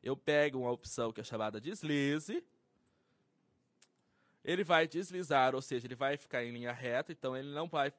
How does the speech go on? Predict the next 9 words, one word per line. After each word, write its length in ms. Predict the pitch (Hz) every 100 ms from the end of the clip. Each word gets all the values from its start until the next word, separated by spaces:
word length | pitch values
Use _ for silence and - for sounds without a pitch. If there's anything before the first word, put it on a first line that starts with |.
| -
ele 220 | 117 131
vai, 520 | 120 123 123 123 135 - _ _ _
é, 180 | - 101
deslizar. 760 | 135 139 160 165 139 139 175 214 _ _ _ -
Ah, 420 | 127 139 151 160 _ _ _ _ _ _
vamos 180 | 104 113
pegar 280 | 117 107 104
aqui. 360 | - - 214 226 _ _ _ _ _ _ _ _ _ _ _ _ _ _ _ _ _ _ _ _ _ _ _ _ _ _ _ _ _ _ _ _ _ _ _ _ _
Deslizar, 720 | 117 117 117 117 - 127 147